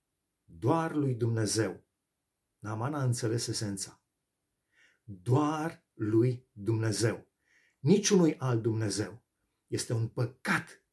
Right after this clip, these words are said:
A simțit în inima lui, cu toate că nu i-a spus nimeni. Este un păcat faptul că doar îl însoțesc pe stăpânul meu în casa lui Rimon și mă închin împreună cu el acolo. Sau îl însoțesc la închinare. Aș,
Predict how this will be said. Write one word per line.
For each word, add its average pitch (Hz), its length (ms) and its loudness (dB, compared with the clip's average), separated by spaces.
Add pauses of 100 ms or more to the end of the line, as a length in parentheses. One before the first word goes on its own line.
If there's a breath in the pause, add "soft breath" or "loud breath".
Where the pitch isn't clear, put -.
(240)
A 113 80 -12
simțit 120 540 -2
în 202 80 6
inima 175 280 4
lui, 151 200 10
cu 147 100 0
toate 156 160 6
că 143 60 2
nu 143 60 -2
i-a 139 80 0
spus 135 220 -4
nimeni. 101 320 -6 (240 soft breath)
Este - 240 -6
un 110 120 -2
păcat 160 400 -4
faptul 156 320 4
că 147 80 4
doar 208 200 6
îl 220 140 6
însoțesc 190 680 2 (100)
pe - 60 -10
stăpânul 131 420 0
meu 131 280 2 (280 loud breath)
în 160 200 6
casa 143 320 0
lui 143 140 6
Rimon 135 280 4
și 139 140 0
mă 139 80 2
închin 139 300 2
împreună 131 380 2
cu 127 120 -2
el 127 80 2
acolo. 113 380 0 (180 soft breath)
Sau 135 180 4
îl 131 60 8
însoțesc 151 520 4
la 127 100 0
închinare. 117 580 2 (1400)
Aș, 131 220 2